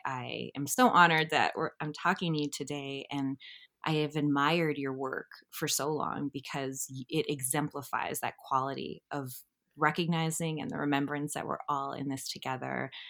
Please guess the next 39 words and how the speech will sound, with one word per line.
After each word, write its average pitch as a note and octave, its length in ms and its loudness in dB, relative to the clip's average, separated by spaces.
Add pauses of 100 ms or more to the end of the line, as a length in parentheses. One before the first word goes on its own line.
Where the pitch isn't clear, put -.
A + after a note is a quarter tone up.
(180)
that D3 80 2
we C#3+ 100 0
have D3+ 260 6
each D3+ 140 0
other's C3+ 280 -2
backs, B2 440 -4
and C#3+ 120 -2
that - 100 -4
we C3+ 380 0
come F3+ 220 4
from D#3 180 -2
a C3+ 80 -2
community, C3+ 760 0
and D3 100 -2
we D3 100 2
choose G#3 460 4
to F#3 100 2
live C#3+ 220 0
here C3+ 320 -6
because F3+ 380 0
of G3 100 2
the E3+ 200 -2
people C#3 460 -6
and D3 100 -2
the C#3 60 -2
experiences C3 640 -6
we - 160 -12
have. - 340 -10 (420)
And D#3 180 4
you D#3 100 6
showcase D3 640 2
those, C3+ 600 -6
and D3 120 2
it D3 120 0
really F3 300 6
weaves D#3+ 520 2
together C3+ 760 -2 (420)
our D3+ 80 2
interconnectedness C3+ 1200 -2